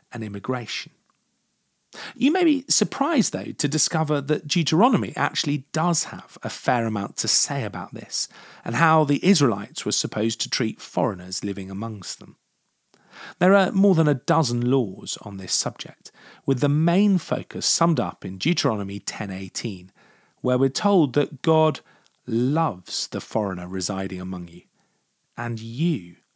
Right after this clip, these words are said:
are to love those who are foreigners. And elsewhere, as Moses retells Israel's story at the start of the book, he emphasises how God explicitly forbade them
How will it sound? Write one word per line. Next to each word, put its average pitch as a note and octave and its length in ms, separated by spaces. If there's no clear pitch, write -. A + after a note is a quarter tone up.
are F#2+ 140
to - 140
love F#2 240
those E2+ 500
who G2+ 80
are F2 80
foreigners. E2+ 640
And - 80
elsewhere, G#3+ 440
as B2 320
Moses C3+ 500
retells G#2 680
Israel's G2+ 480
story G#2 420
at - 80
the - 80
start A#2+ 420
of G2+ 60
the F#2+ 80
book, F#2+ 400
he - 200
emphasises G3 800
how D#3+ 300
God D3 400
explicitly - 1040
forbade C#3 720
them - 200